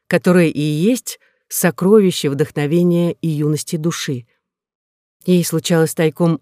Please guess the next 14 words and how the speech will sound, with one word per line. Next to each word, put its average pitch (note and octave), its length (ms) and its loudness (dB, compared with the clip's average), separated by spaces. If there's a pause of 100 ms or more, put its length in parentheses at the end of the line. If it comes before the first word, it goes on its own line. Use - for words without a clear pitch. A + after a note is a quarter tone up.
от C#3+ 180 -6
Порпоры E3+ 560 -2 (380)
признаваться F#3+ 640 2
Анзалето, D#3 640 -2 (440)
что - 220 -4
некоторые E3 520 2
из D#3 160 2
рыбацких E3 560 0
баллад D#3+ 480 0 (260)
Адриатики D#3+ 800 2 (340)
ей A#3 240 4
больше A#3+ 340 2
по B3 200 -2
сердцу — - 440 -6